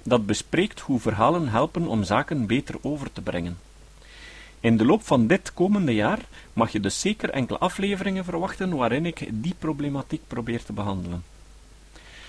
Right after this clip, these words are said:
De aflevering van vandaag gaat al een stuk in op die problematiek.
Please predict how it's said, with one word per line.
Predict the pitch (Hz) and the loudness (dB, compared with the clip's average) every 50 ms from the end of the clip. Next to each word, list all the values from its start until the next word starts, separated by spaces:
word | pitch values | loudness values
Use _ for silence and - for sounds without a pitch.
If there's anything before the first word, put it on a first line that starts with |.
| - - - - - - | -20 -20 -20 -18 -12 -2
De | 120 117 117 - | 4 6 8 10
aflevering | 143 151 - - 170 165 165 160 160 156 139 | 10 8 8 8 6 6 6 6 4 2 4
van | 151 147 131 | 4 2 4
vandaag | 139 143 135 135 147 175 214 - - - | 4 4 4 4 4 4 2 2 0 -4
gaat | - - - 160 160 151 | -6 -2 2 2 2 4
al | 147 147 | 2 2
een | 147 127 | 0 0
stuk | - - - 214 214 - - - | -2 -4 -4 -4 -4 -6 -6 -6
in | - 180 175 | -4 -2 -2
op | 175 160 151 | -2 -4 -6
die | 151 - | -8 -8
problematiek. | - 139 139 131 131 123 120 113 - - 101 - - - | -6 -6 -4 -2 -2 -2 -2 -4 -4 -6 -8 -8 -8 -18